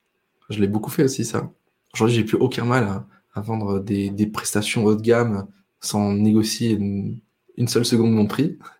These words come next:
Au contraire. Et, euh, je me suis arrêté, j'essaie de voir ce que la vie veut me dire. Mon histoire est longue, mais j'attire malchance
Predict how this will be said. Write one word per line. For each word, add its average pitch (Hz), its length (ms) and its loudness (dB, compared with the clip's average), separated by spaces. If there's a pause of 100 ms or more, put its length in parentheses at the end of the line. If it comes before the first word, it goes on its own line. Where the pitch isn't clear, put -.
(840)
Au 107 60 -8
contraire. 117 540 -6 (140)
Et, 104 200 0
euh, 104 320 -2 (120)
je 117 100 0
me 120 60 6
suis 127 160 4
arrêté, 120 480 4
j'essaie 120 260 2
de 113 140 2
voir 113 320 0
ce - 80 -10
que - 100 -2
la 104 100 2
vie 110 140 -4
veut 107 160 -4
me 104 100 0
dire. 104 220 2
Mon 104 120 2
histoire 104 360 -2
est 101 60 2
longue, 110 340 0
mais 107 80 0
j'attire 104 320 -2
malchance 107 560 0